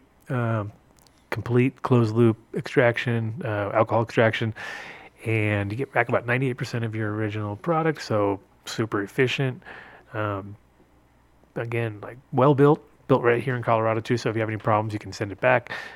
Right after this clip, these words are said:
They will take care of it immediately. Um,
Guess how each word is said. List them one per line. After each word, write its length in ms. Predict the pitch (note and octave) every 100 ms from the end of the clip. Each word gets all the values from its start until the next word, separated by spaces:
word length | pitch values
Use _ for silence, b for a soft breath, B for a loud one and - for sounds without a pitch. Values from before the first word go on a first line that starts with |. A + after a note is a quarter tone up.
| B
They 120 | G#2
will 120 | F#2+ F2+
take 200 | - G#2
care 200 | A#2+ G#2+
of 80 | G2+
it 80 | A#2
immediately. 640 | A#2 A2+ A2 A#2 A2+ G#2+ B B B B _
Um, 460 | A2 G2 G2 G2 F2+